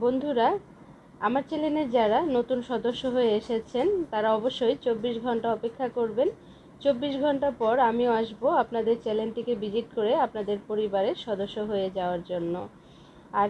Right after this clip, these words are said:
যারা সবসময় আমাকে সাপোর্ট দিচ্ছেন, আমার ভিডিওটি উপভোগ করছেন, তাদেরকে অসংখ্য ধন্যবাদ জানাচ্ছি। তো লাউ পাতার এই কই মাছটা কেমন হলো অবশ্যই কমেন্ট বক্সে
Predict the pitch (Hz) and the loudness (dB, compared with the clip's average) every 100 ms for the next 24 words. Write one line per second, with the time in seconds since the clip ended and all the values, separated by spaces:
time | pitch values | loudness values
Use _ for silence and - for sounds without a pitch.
0 | 208 226 262 262 254 - 277 262 262 269 | 2 2 2 2 -4 -4 0 2 2 -2
1 | 262 254 254 254 - 233 - - 254 349 | -2 -2 -2 -2 -2 -4 -4 -4 0 0
2 | 214 214 208 226 233 233 233 226 233 247 | 0 -2 -2 -2 -2 -2 -2 -4 -2 0
3 | 254 - 214 - 233 330 220 208 226 254 | 0 -2 -6 -4 -4 -4 -2 -2 -2 0
4 | 233 220 214 214 214 233 196 190 185 180 | -2 -2 -6 -4 -4 -2 -2 0 0 -2
5 | 180 180 170 175 - - 175 - - - | -4 -4 -4 -4 -8 -14 -14 -14 -20 -20
6 | - - - - 233 208 214 226 269 294 | -20 -20 -14 -4 -2 0 4 4 4 2
7 | 294 254 294 302 - 208 247 240 - 269 | 2 4 4 0 -2 0 0 -2 -2 -2
8 | 254 233 240 - 269 - 226 240 262 247 | 0 0 -2 -4 -4 0 0 0 -2 -2
9 | 247 202 285 - 208 226 247 247 254 330 | 0 2 2 0 -2 -2 -2 0 -2 0
10 | 214 220 220 220 214 - | -2 -2 -2 -4 -6 -8